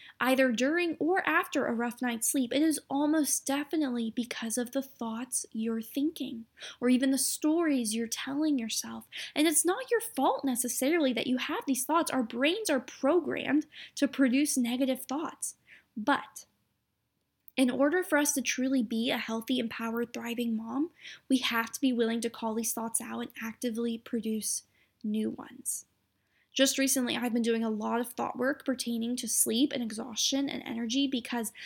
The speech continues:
now that I am pregnant with our third daughter and also running a business that requires me to be able to show up well for my clients and produce focused, quality content, getting a good night's sleep and being well rested is super important to me now.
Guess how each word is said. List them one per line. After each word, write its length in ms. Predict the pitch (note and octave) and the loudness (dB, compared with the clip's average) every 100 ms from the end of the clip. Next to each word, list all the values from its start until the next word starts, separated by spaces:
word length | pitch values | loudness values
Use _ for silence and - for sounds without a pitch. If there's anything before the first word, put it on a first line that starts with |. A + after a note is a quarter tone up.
| - - | -12 0
now 260 | B3+ C4 | 4 4
that 120 | C#4+ - | 4 2
I 100 | A#3+ | 0
am 140 | A#3 | 0
pregnant 420 | - B3 B3+ B3 | -2 0 0 0
with 180 | A3+ A3+ | -2 -2
our 160 | - G#3+ | -4 -8
third 480 | - - E4 A4+ D4 | -10 -2 2 2 0
daughter 480 | - - - D#4+ - _ - - | -4 -4 -4 -4 -6 _ -20 -4
and 140 | B3+ B3 | 0 2
also 400 | D4 F4 E4+ C#4 | 2 0 2 2
running 300 | A3+ C#4+ C#4 | 2 2 2
a 60 | |
business 360 | A3 C#4 C#4 A3+ | 2 2 2 2
that 160 | - - | 0 -2
requires 600 | A#3 - B3+ G4 D4+ A3 | -4 -6 -4 0 0 0
me 120 | G#3 | -2
to 80 | A3 | -2
be 180 | A3 B3 | -2 -2
able 160 | B3 | 0
to 80 | A#3 | 0
show 260 | A3+ - B3 | 0 0 0
up 140 | C#4 | 0
well 240 | C4+ D#4 D4+ | 2 2 0
for 140 | - | -2
my 140 | B3 | -4
clients 600 | B3 - C4+ D4 - - | -4 -8 -2 -2 -2 -4
and 100 | A3+ | -4
produce 380 | A3+ A#3 C4 B3+ - - - - | -2 0 0 0 -6 -14 -18 -4
focused, 480 | B3 D4+ - A3+ - | 4 4 4 0 -2
quality 480 | - A3+ A3+ C4+ C#4 | -4 -4 0 2 2
content, 800 | C#4 B3+ D4+ D4+ - - A3+ G#3 | 0 -2 -2 -2 -6 -10 -10 -2
getting 380 | B3 D#4+ G4 F#4+ | 0 2 2 0
a 80 | |
good 160 | C4+ C#4+ | 2 4
night's 320 | D4+ C4 - | 4 2 2
sleep 160 | B3+ B3+ | 2 2
and 100 | A#3+ | 0
being 220 | A#3 C4+ | 0 0
well 160 | B3+ A#3 | 0 -2
rested 420 | C4 A3 - D4 | -4 -2 0 0
is 180 | A#3 - | -2 -4
super 420 | - B3+ A#3 A3+ | 0 0 0 -2
important 460 | A3+ - C4+ C4+ B3 | -4 -4 -8 -6 -6
to 80 | A#3 | -6
me 140 | A3+ | -8
now. 100 | - | -10